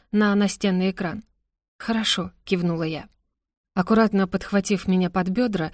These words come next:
Кевин поднялся на ноги плавным движением, после чего на секунду замер, прижимая моё тело к себе и держа на весу. Кажется, он наслаждался моим запахом. По крайней мере, его ноздри затрепетали, зрачки расширились, а в радужке чёрных глаз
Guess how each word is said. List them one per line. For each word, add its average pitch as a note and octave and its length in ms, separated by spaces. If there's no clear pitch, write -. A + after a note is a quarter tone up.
Кевин A#3 320
поднялся G3+ 580
на G3+ 180
ноги F3 260
плавным F3+ 420
движением, F#3 560
после G3 260
чего G3 280
на F#3+ 80
секунду F3+ 480
замер, G3+ 400
прижимая F#3 500
моё F3 200
тело F3 260
к - 80
себе G3+ 360
и F3 140
держа F3+ 340
на E3+ 100
весу. F3 380
Кажется, G3+ 480
он A#3 220
наслаждался G#3 680
моим G#3+ 220
запахом. G3+ 520
По F#3+ 80
крайней F3+ 280
мере, G3 320
его G3 200
ноздри F#3+ 440
затрепетали, F3+ 800
зрачки G#3 500
расширились, G3 760
а F#3 120
в F3+ 40
радужке F3+ 460
чёрных F3 440
глаз F#3+ 360